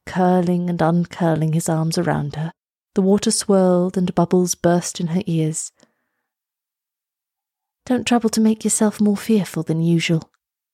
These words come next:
she said. "You're wasting your time, for I'm blind." Duke Rollo remembered that he had seen Elsa beside the king's gate. He became angrier than ever, but he was unable to harm her,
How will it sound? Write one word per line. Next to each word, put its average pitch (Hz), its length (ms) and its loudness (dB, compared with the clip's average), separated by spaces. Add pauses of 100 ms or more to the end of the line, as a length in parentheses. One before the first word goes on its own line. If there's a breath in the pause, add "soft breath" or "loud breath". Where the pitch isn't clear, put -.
(140)
she - 160 -4
said. 147 320 0 (640)
"You're 185 140 0
wasting 202 340 2
your 190 120 2
time, 170 440 0 (480)
for - 140 -6
I'm 180 200 2
blind." 160 580 0 (840)
Duke 220 280 -2
Rollo 190 360 4
remembered 175 560 2
that - 160 -2
he - 100 -4
had 190 140 -2
seen 202 280 0
Elsa 139 300 -6
beside - 360 -4
the - 60 -16
king's 165 380 -6
gate. - 380 -4 (340)
He 202 120 2
became 202 340 2
angrier 220 420 4
than 190 140 2
ever, 175 320 0 (480 soft breath)
but - 80 -12
he 190 80 2
was 180 120 0
unable 233 300 0
to - 80 -12
harm 233 340 0
her, 170 260 -6